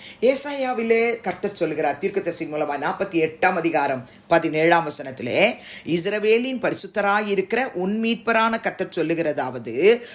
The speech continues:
பிரயோஜனமாய் இருக்கிறதை உனக்கு போதித்து, நீ நடக்க வேண்டிய வழியிலே உன்னை நடத்துகிற உன் தேவனாகிய கர்த்தர் நானே." ஆம், எனக்கு அன்பார்ந்தவர்களே, நம்முடைய கர்த்தர்,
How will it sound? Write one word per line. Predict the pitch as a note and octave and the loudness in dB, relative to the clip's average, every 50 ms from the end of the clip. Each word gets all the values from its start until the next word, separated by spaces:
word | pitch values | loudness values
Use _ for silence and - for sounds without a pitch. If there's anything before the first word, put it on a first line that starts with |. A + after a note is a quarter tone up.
| - - | -12 -4
பிரயோஜனமாய் | - E3 E3+ E3 F3+ G3+ A3 B3+ C#4 D4 A#3 - D4 C#4+ C#4 C#4 B3 B3 B3 B3+ B3+ A#3+ | 0 2 4 6 6 6 6 6 6 4 4 2 0 0 -2 0 2 4 4 4 4 2
இருக்கிறதை | A3 G#3 G#3+ G#3 - A3+ G#3+ G3 G3+ G3 | 0 0 0 0 2 2 2 4 4 4
உனக்கு | F3 D#3+ D#3+ D#3 D#3 - E3+ | 2 2 -2 -4 -4 -4 -6
போதித்து, | D#3+ D3 C#3+ C#3 D3 - C#3+ C#3+ C#3 - - F#3 G3+ A#3 C4 C#4 A#3+ - - - - | -4 -4 -2 -2 -2 -2 -4 -8 -8 -6 0 2 4 4 4 4 2 -2 -6 -14 -8
நீ | - F3+ G#3 A#3 B3+ C#4 | -4 -2 0 0 0 2
நடக்க | C#4 C#4+ C#4 C4 C4+ C4+ C4+ C#4 C4 | 2 2 4 4 2 2 2 2 4
வேண்டிய | B3 B3 B3 A#3+ A3 B3 A#3 | 4 4 4 4 4 4 4
வழியிலே | G#3+ F#3+ F3+ F3+ G3+ G#3+ G#3+ A3 A3 A3 | 4 4 4 2 2 2 4 4 4 4
உன்னை | G3 F#3 F3 E3+ E3 D#3 | 4 0 -2 -2 -2 -2
நடத்துகிற | C#3+ D3 D#3 D#3+ F#3 F3+ - - - E3 C3+ C3+ C3+ F#3 A#3 C4+ B3+ - - - - | 0 0 2 2 0 0 0 -2 -2 0 0 2 4 6 6 6 4 0 -12 -10 -4
உன் | E3 G3 A3+ B3 C4 | 0 2 2 2 2
தேவனாகிய | A#3 C#4 C4+ C4 C4 C4+ B3+ A#3+ A3+ - F#3+ F#3+ | 2 6 6 6 6 6 2 2 2 2 -2 -2
கர்த்தர் | F#3+ - D#3+ - - - G3+ G3+ - A#2+ | 0 0 -2 -2 0 0 0 0 0 -4
நானே." | D3 D3 D3 D3 D3 D3 D3 C#3+ C#3+ C#3+ D#3 E3+ F3+ F3+ F3 C#3+ A#2+ - - _ _ _ _ _ _ _ _ _ | -6 -2 0 0 2 2 0 0 -2 0 0 2 2 2 2 -2 -4 -10 -20 _ _ _ _ _ _ _ _ _
ஆம், | - C#3 D3 C#3+ | -10 -6 -6 -6
எனக்கு | C#3+ B2+ B2+ B2+ - C#3+ | -6 -8 -10 -10 -8 -10
அன்பார்ந்தவர்களே, | B2+ C3 C3 C3 C3+ A2+ G#2 C3+ C3+ B2 A#2+ B2 - - - - - - - | -10 -8 -10 -10 -10 -8 -10 -10 -8 -8 -8 -8 -8 -10 -12 -16 -16 -16 -12
நம்முடைய | - C#3+ C#3 D3+ E3 E3 D#3 D#3 D3+ - | -10 -10 -8 -4 -2 0 0 0 0 2
கர்த்தர், | - G3+ G#3 G3+ - - - F3 D3 C3 C3 - | 2 0 0 0 -2 0 2 2 2 2 0 -8